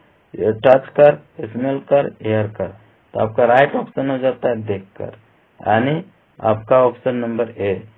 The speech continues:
चलिए next question की ओर चलते हैं, question number eighteen। Question eighteen है कि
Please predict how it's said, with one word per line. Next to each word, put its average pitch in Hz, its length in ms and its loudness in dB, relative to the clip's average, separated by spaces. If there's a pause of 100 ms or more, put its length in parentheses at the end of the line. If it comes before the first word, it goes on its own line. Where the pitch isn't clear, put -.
(400)
चलिए 123 240 2
next 135 340 -2
question 143 340 -4
की 147 140 -6
ओर 135 80 -4
चलते 131 340 -8
हैं, 139 80 -4
question 120 380 -6
number 113 300 -6
eighteen। 101 460 -8 (600)
Question 139 380 2
eighteen 147 360 0
है 139 220 0 (420)
कि 131 340 2